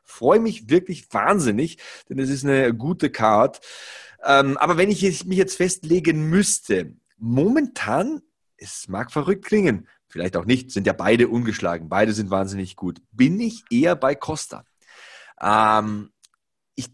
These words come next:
denke, und, ähm, ich glaub, da bin ich auf der ri-, sicheren Seite, wenn ich sage, dass sowas wie bei Romero Adesanya nicht passieren wird. Dass einer, der kräftiger ist, der explosiver ist, aber vielleicht nicht so schnell und technisch so stark, wie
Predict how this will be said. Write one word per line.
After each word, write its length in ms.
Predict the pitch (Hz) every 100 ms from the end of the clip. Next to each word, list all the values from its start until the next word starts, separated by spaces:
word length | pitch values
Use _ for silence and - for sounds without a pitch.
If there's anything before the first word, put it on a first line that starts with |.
| _ 131
denke, 720 | 139 226 226 131 87 76 _ _ _ _ _ _ _ -
und, 580 | 131 131 127 120 120 -
ähm, 640 | 127 127 120 120 117 113 - _ _ _
ich 120 | - -
glaub, 180 | 226
da 80 | 214
bin 160 | 135 170
ich 120 | 165
auf 120 | 151
der 140 | 139 120
ri-, 180 | 151 -
sicheren 440 | 120 156 147 110
Seite, 400 | 98 113 127 101
wenn 100 | 117
ich 140 | 113
sage, 320 | - 104 135 131
dass 260 | 123 -
sowas 560 | - 135 143 139 - 110
wie 160 | 120 127
bei 480 | 113 110 107 104 90
Romero 760 | 101 104 95 101 131 165 165
Adesanya 840 | - 113 113 - - 120 135 113 85 107
nicht 400 | 110 139 - -
passieren 500 | 117 - 98 87 78
wird. 260 | 67 - _ - - - -
Dass 300 | 98 107 -
einer, 320 | 107 120 127
der 180 | 113 101
kräftiger 580 | - 123 127 147 151 151
ist, 220 | 160 -
der 80 | 107
explosiver 640 | - 123 110 123 143 151
ist, 320 | 156 170 -
aber 240 | 107 113 113
vielleicht 540 | 113 101 107 127 -
nicht 240 | 131 -
so 100 | 113
schnell 300 | 104 107 117
und 80 | 123
technisch 440 | 117 113 120 123 -
so 120 | 101
stark, 520 | - 101 131 - - -
wie 340 | 101 92